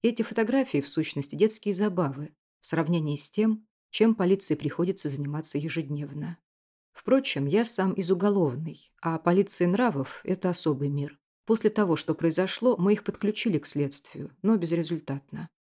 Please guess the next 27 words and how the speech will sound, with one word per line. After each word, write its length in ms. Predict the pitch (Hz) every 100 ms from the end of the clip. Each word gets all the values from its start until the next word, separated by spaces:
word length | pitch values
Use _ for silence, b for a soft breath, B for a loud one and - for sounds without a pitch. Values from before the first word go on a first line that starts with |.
| _ _ _ -
Что 240 | - 247
еще 340 | 196 165 -
добавить 420 | 139 143 143 139 -
к 60 |
его 180 | 147 135
портрету? 680 | 139 151 - 147 135 151 147 - _ _
Он 120 | 262 277
собирал 420 | - 156 170 208
старые 400 | - 185 190 160
открытки, 720 | 143 - 147 - - 143 139 -
жаловался 540 | 139 190 220 190 - 165
на 80 |
чувствительность 680 | 151 - - 202 180 170 -
кожи, 540 | - 147 139 131 139 -
не 120 | 160
выносил 420 | 151 160 151 214
солнца. 760 | 196 - 143 147 - - 147 170 _ _ _
Сразу 380 | - - 202 202
начиналось 480 | 180 - 165 165 160
какое-то 380 | 151 - 175 -
раздражение. 840 | 147 151 160 143 143 139 143 185 - _
Впрочем, 500 | _ - 247 247 180 -
он 140 | 214
вовсе 300 | 160 196 -
не 80 | 156
стремился 580 | - 170 143 135 - 135
загореть. 680 | 135 143 147 143 - -